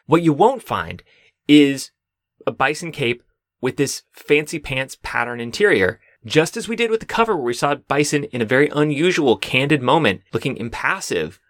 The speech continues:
looking tired, looking maybe a little bit empty. Here we see Bison doing something for Bison, a little something special. It's like when you wear your fancy underwear, you know, just for you, just so that you know about it.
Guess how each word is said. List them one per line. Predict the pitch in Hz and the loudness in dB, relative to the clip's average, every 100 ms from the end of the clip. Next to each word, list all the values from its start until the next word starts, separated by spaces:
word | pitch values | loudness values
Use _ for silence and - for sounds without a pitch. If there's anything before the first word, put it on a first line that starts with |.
| _ | _
looking | 127 131 147 | -2 0 0
tired, | - - 180 196 104 | -2 -2 0 0 0
looking | - 147 | -4 -4
maybe | 147 156 | -6 -6
a | |
little | 151 160 | -10 -6
bit | 156 - | -6 -2
empty. | 202 220 104 - - - - _ - | -2 0 -4 -6 -12 -20 -20 _ -6
Here | 233 254 214 | 2 4 4
we | 170 | 0
see | 160 190 | -4 -4
Bison | 135 120 - 151 160 _ - | -2 -2 -4 -6 -8 _ -6
doing | 117 185 208 | 2 4 4
something | 226 220 220 | 0 -2 0
for | 220 | 0
Bison, | 190 196 226 - - - - | 2 0 0 -4 -8 -6 2
a | |
little | 160 185 202 | 6 6 4
something | 208 196 202 | -2 -6 -8
special. | - 202 - 113 - - | -2 -2 0 -2 -2 -4
It's | 131 | 0
like | 147 - | 2 0
when | 160 | -4
you | 165 | 0
wear | 160 | 0
your | 165 | 0
fancy | 160 170 165 170 | 0 -2 -2 -2
underwear, | 208 139 101 101 _ _ | 0 2 0 -2 _ _
you | 127 | 0
know, | 131 | 0
just | 123 135 - | 2 0 2
for | - 151 | 2 2
you, | 202 180 | 2 -2
just | 123 - | -2 -4
so | 143 | -4
that | 143 175 | -4 -6
you | |
know | 180 139 | -4 -2
about | 117 | 0
it. | 110 | -2